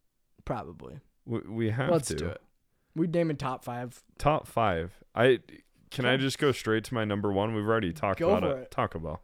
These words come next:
Speaker 1: Taco Bell's your number one. Wow.
Speaker 2: Um, now, I think
Speaker 1: Chick-fil-A is
Speaker 2: there's,
Speaker 1: mine. <laughs>
Speaker 2: there's different qualifications with fast food, right? 'Cause you have, like, higher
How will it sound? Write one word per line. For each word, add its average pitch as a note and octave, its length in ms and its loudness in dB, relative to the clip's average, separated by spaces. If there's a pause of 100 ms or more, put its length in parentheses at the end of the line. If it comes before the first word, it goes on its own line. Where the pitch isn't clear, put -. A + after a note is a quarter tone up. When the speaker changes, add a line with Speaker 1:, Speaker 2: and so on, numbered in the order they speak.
(120)
Speaker 1:
Taco D3 240 -10
Bell's G3 140 -6
your F#3+ 100 -8
number F#3 200 -4
one. C3 600 -6
Wow. C3 380 -12 (360)
Speaker 2:
Um, C3+ 360 8
now, D#3 340 6
I C#3 100 2
think E3 220 2
Speaker 1:
Chick-fil-A G3+ 260 6
is F3 120 6
Speaker 2:
there's, D3 60 2
Speaker 1:
mine. D3 340 -2
<laughs> - 40 -20
Speaker 2:
there's C#3+ 220 6
different E3+ 440 4
qualifications A2 1040 2
with F2+ 200 -2
fast E2 340 -10
food, A2+ 300 -2
right? F#2+ 240 -4
'Cause G2 180 -6
you G2 100 0
have, F#2 140 0
like, F2 320 -2 (880)
higher F#2 460 -4